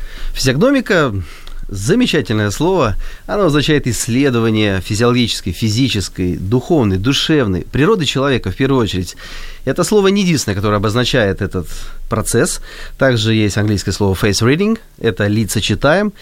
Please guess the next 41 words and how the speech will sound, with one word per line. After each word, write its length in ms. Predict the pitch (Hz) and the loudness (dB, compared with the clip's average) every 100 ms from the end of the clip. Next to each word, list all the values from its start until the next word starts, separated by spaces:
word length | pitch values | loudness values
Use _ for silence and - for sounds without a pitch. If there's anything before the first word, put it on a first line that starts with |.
| - - - | -20 -18 -6
Но 80 | 247 | -2
есть 160 | 262 - | -2 0
китайские 380 | 220 220 214 | 2 2 2
традиции, 460 | 180 160 135 104 95 | 2 2 2 0 -2
это 160 | 87 87 | -2 -2
фэншуй, 340 | 92 127 143 | 0 2 2
минсян 380 | 101 - 135 110 | 2 2 2 2
и 60 | |
так 120 | 95 104 | 0 2
далее. 280 | 113 90 - - - | 2 0 -4 -12 -4
Но 60 | 131 | 0
самая 280 | 220 220 185 | 2 2 2
главная 300 | 196 190 175 | 2 2 2
идея 180 | 185 | 2
в 60 | 151 | 2
том, 180 | 233 240 | 0 0
что 280 | - 165 143 | -2 0 2
есть 220 | 147 151 | 2 0
возможность 420 | 143 156 135 120 | 0 2 2 0
осознать 640 | 117 127 120 120 92 - - - - | 0 0 2 2 0 -4 -12 -12 -4
характер, 440 | 139 139 - 107 | 0 0 0 -4
структуру 360 | - 117 139 143 | -2 -2 2 2
лица 260 | 156 247 | 2 0
человека 480 | - 165 135 113 101 | 2 2 2 2 0
по 280 | 87 151 185 | -2 2 2
его 200 | 139 151 | 2 2
лицу, 440 | 156 - 113 80 90 | 0 -2 -6 -6 -8
по 120 | 120 127 | -6 -2
гармонической 520 | 135 151 139 - 117 | 0 0 0 -2 0
модели 320 | 120 117 110 | 0 0 -2
тела 300 | - 196 147 | 0 0 2
и 20 | |
лица, 340 | 117 - 90 - - - - - - | 0 0 -2 -4 -10 -12 -12 -12 -6
и 240 | 185 208 202 | 0 2 2
спрогнозировать 720 | - 131 208 214 196 160 127 | 0 0 2 2 4 2 2
его 100 | 127 | -2
поведение, 560 | 123 127 120 120 95 95 | 0 -2 0 0 2 0
выстроить 460 | 147 220 170 160 | 0 2 2 0
с 60 | - | 2
ним 140 | 156 | 0
отношения. 540 | 143 131 131 123 85 | 0 0 -2 -2 -2